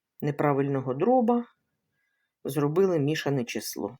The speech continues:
Виділили цілу частину, ціла частина один, а дробова частина дві одинадцятих.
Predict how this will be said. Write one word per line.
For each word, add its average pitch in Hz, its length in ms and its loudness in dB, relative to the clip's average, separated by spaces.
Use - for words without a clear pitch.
Виділили 156 720 0
цілу 139 340 -2
частину, 214 720 0
ціла 139 280 2
частина 131 580 -2
один, 202 420 2
а 208 100 0
дробова 214 420 2
частина 156 460 -4
дві 127 200 -2
одинадцятих. - 680 -10